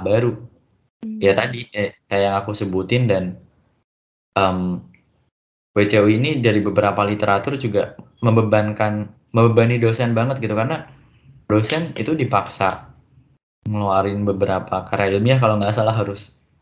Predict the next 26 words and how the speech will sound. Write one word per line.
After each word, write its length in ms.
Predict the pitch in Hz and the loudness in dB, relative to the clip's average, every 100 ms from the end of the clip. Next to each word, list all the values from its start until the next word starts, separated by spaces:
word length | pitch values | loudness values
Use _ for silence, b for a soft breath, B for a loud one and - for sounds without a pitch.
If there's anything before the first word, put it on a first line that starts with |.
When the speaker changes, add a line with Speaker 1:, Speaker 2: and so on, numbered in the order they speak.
| - | -10
Speaker 2:
Hmm. 160 | 214 | 0
Speaker 1:
harus 320 | 107 107 - - | 0 0 -6 -12
bikin 240 | 104 113 | -2 0
jurnal 400 | 107 107 107 107 | 0 2 2 2
terindeks 480 | 104 101 101 98 - | 0 0 0 -2 0
Scopus 320 | 120 127 131 113 | 0 0 -2 0
dan 80 | 104 | -2
sebagainya. 720 | 107 101 98 117 131 123 117 - - _ _ - | 0 -2 0 0 2 0 -2 -8 -16 _ _ 0
Target 400 | 107 113 120 - | 2 6 4 2
kuantitatifnya 800 | 120 113 120 120 120 127 135 160 | -2 -2 -2 -4 -6 -8 -6 -4
tuh 80 | |
banyak 480 | 151 107 107 113 - | -2 -2 -2 -6 -4
banget 320 | 101 104 117 - | -2 -2 -2 -2
gitu. 240 | 104 101 - _ _ _ - | -4 -4 -10 _ _ _ 2
Dari 240 | 113 123 | 4 4
itu 80 | 135 | 4
menimbulkan 640 | 175 143 120 117 117 113 | 0 0 0 0 0 0
banyak 240 | 110 110 110 | 0 0 -2
masalah 320 | 110 110 107 107 | -4 -2 -2 -2
juga, 320 | 123 135 135 131 | -4 -2 -2 -2
ada, 320 | 101 101 98 - _ _ _ _ - | -2 -2 -2 -12 _ _ _ _ -4
ada 180 | 107 107 107 | 0 2 0
masalah, 640 | 107 107 98 98 104 - _ _ _ _ _ _ | -2 -4 -4 -4 -6 -12 _ _ _ _ _ _
eh, 320 | 95 92 87 90 - | -6 -6 -6 -10 -8
apa 220 | - - 110 | -8 -6 -6
sih, 240 | 117 110 | -6 -6